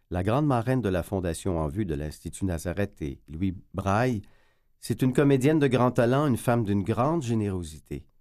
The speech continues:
Et, euh, on aura le bonheur à chacune de nos émissions de recevoir notre marraine, Pauline Martin, et qui va venir nous jaser de toutes sortes de petites choses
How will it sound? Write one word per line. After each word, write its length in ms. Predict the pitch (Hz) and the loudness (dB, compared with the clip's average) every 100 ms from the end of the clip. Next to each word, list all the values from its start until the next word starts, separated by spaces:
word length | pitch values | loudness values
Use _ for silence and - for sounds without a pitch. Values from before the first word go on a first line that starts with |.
| - | -14
Et, 280 | 80 82 78 | -8 -4 -4
euh, 80 | 73 | -6
on 100 | 80 | -4
aura 160 | 87 | -2
le 60 | 120 | -2
bonheur 420 | 101 101 147 165 | 0 0 -2 -4
à 80 | 85 | -6
chacune 320 | - 95 156 | -6 -6 -4
de 60 | 135 | -2
nos 160 | 101 | -4
émissions 560 | 87 85 78 - 165 185 | -4 -8 -8 -6 -6 -4
de 80 | 127 | -6
recevoir 500 | 139 - 104 120 220 | -6 -6 -4 -4 -4
notre 240 | 117 - | -6 -6
marraine, 640 | 82 69 78 165 262 226 - | -6 -6 -8 -8 -6 -8 -10
Pauline 260 | 80 90 90 | -8 -6 -6
Martin, 380 | 69 - 101 - _ _ _ _ _ | -8 -10 -12 -12 _ _ _ _ _
et 220 | - 95 90 | -6 -6 -6
qui 240 | - 90 | -4 -4
va 360 | 73 95 85 80 | -2 -4 -2 -4
venir 340 | 76 117 127 | -4 -6 -6
nous 340 | 87 87 82 82 | -6 -8 -10 -12
jaser 400 | 90 85 78 107 | -8 -8 -8 -12
de 100 | 82 | -12
toutes 220 | - - | -16 -18
sortes 160 | 127 | -16
de 60 | 95 | -16
petites 260 | - 82 - | -16 -20 -10
choses 460 | 123 131 92 80 | -8 -6 -8 -12